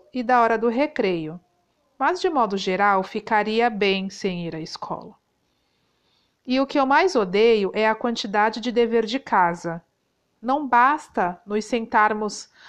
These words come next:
lá, aula após aula, tentando ficar acordados enquanto eles enchem a nossa cabeça com todas aquelas coisas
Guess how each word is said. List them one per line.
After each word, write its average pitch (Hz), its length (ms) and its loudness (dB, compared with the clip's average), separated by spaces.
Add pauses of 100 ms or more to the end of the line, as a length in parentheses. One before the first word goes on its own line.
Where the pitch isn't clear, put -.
(200)
lá, 202 560 6
aula 214 380 4
após 226 520 2
aula, 165 480 -2 (1500)
tentando 247 520 0
ficar 247 380 0
acordados 214 1000 0
enquanto 240 640 -2
eles 214 320 0
enchem 277 560 -2
a 285 80 0
nossa 240 340 -2
cabeça 220 720 0
com 226 260 -8
todas 233 460 -2
aquelas 226 480 -2
coisas 208 760 -4